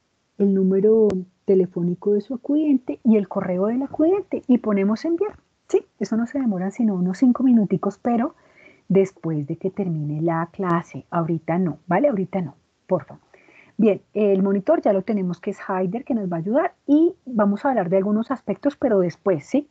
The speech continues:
Al finalizar, antes de finalizar la clase, me, me cuentan, me dicen qué quieren saber o qué podemos hacer, ¿vale?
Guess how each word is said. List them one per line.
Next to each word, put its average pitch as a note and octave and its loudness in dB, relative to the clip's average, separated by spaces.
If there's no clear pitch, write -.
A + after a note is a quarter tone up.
Al G3 -6
finalizar, F#3 0
antes B3 -2
de D#4 -10
finalizar G#3 -2
la F3 -6
clase, C#4+ -2
me, B3 0
me F#3 -2
cuentan, F#3 -2
me E3+ -4
dicen E3 -6
qué F#3 -8
quieren F#3+ -4
saber G3+ -4
o F#3+ -2
qué F#3+ -2
podemos F3 0
hacer, D3+ -10
¿vale? A3 2